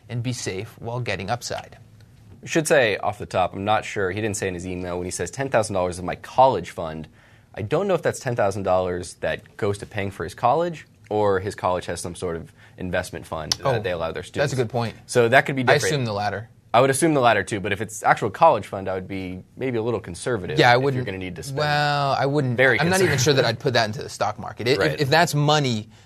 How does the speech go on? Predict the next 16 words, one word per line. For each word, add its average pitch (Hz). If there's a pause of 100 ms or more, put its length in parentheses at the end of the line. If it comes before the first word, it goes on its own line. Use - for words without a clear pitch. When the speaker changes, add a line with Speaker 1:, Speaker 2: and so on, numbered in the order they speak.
(120)
Speaker 1:
that 120
Joe 131
needs 123
to -
pay 131
for 117
his 107
college. 95
Speaker 2:
Which 101
he's 95
in 87
right 73
now. -
Speaker 1:
Yeah, 123
<laughs> -
exactly. 131